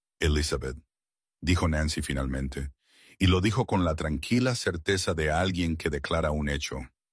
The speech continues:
"Por todas nosotras. Siempre lo has sido". Elizabeth apretó los labios y miró al techo por un momento,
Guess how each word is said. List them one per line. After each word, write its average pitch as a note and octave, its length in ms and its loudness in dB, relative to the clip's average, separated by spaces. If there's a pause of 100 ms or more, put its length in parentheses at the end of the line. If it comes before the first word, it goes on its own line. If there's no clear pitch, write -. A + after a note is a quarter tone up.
(260)
"Por F2 160 2
todas G#2+ 360 4
nosotras. E2+ 680 -2 (440)
Siempre A2+ 500 2
lo F2 160 4
has D#2 120 0
sido". C2 440 -4 (800)
Elizabeth B2+ 560 4
apretó F2 340 0
los E2+ 180 2
labios D2+ 460 0
y F2+ 60 -2
miró E2 240 2
al F2 100 0
techo E2+ 320 -2
por D#2+ 140 -4
un D#2 100 0
momento, C2+ 540 -2